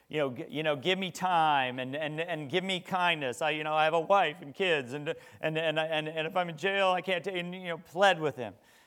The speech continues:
And, and so the, the master said, "You know what? I'm just gonna wipe out your debt. Forget about it." You know, and he, and he cleared the debt.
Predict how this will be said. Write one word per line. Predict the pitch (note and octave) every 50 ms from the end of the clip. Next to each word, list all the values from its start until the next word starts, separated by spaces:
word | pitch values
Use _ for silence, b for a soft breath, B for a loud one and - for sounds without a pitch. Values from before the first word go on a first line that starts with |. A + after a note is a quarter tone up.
| b b
And, | C#3 D3 D#3
and | D#3 D#3+ D#3 D#3+ -
so | - G3+ G3 F#3+ F#3 F#3 F3+ F3+ F3+ F3+ b b b b b
the, | D3+ D#3+ E3 D#3
the | C#3+ D#3 D3+
master | D#3 D#3+ E3 E3+ E3 - D#3
said, | C#3+ - E3 D#3 D3
"You | E3
know | F3 F3
what? | F3 F3+ F3+ F3
I'm | D#3 C#3+
just | D3+ - -
gonna | E3+ C#3+ B2+
wipe | B2+ D3 D#3 D3 D#3
out | D3 C#3+ - -
your | C#3
debt. | A2+ A2 G2+ G#2 -
Forget | - C3 A#2+ B2+ A2
about | G#2+ G2 F#2+ F#2 F#2+
it." | F#2 - _ _ b b b b b b -
You | B2+
know, | C3 C3 C3 C3+ C3+ B2+
and | B2+ B2 C3
he, | B2+ B2+ C3
and | B2+ B2 B2
he | B2 A#2
cleared | - - - D3+ D#3+ E3 D#3 C#3
the | C#3
debt. | A#2+ B2 A2 G#2 G2 -